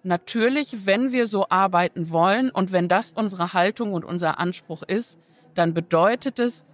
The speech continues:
dass es Menschen braucht in den Kommunen, in den Gesundheitsämtern,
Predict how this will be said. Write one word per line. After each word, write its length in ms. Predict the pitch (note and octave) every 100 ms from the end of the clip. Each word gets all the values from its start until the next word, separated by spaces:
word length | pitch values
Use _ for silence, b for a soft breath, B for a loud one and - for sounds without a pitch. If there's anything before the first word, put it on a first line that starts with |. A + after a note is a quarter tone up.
| _ _
dass 300 | F3+ F#3 -
es 320 | G#3+ G#3+ -
Menschen 540 | F#3 F3 G#3 - B3 G3
braucht 640 | E3+ E3 F3+ G#3 - - -
in 180 | G3+ A3+
den 180 | A3
Kommunen, 640 | - G#3+ F#3+ F#3+ F#3+ F#3+ G3+
in 220 | - G#3
den 180 | G#3+ G#3+
Gesundheitsämtern, 1080 | A3 G3+ F3+ F#3 F#3 - - F3+ F3+ F#3